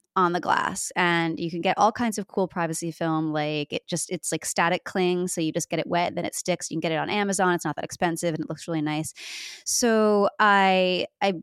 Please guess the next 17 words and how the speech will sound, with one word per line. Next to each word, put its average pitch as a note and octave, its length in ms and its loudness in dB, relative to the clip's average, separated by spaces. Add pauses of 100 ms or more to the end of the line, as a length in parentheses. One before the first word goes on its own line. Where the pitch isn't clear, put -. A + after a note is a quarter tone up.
(460)
put B3 120 4
it C4 40 6
in B3+ 40 6
the C#4+ 80 2
pocket C4 400 0
door. G3 480 2 (420)
I A3+ 100 4
designed B3+ 560 2
the E4+ 80 0
bathroom G3+ 720 0
so G3 200 0
that F3+ 240 0
the F#3+ 80 -2
toilet A3 400 0
would F#3 140 -4
be F#3+ 120 -4
just - 480 -2